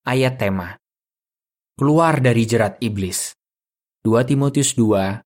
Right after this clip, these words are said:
ayat dua puluh enam. Nyanyian nomor tiga puluh enam, Ku Jaga Hatiku.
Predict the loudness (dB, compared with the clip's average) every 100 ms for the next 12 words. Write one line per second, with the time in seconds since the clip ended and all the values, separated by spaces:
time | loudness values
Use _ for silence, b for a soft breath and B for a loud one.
0 | _ -4 -2 -4 -2 -2 0 -2 -4 -4
1 | -4 -4 -8 -14 _ _ _ _ _ _
2 | _ _ _ -4 -2 0 0 0 0 0
3 | -2 -2 -2 0 2 2 2 2 -2 -2
4 | -8 -16 _ _ _ -2 0 2 2 2
5 | 0 0 -4 -6 -6 -6 -8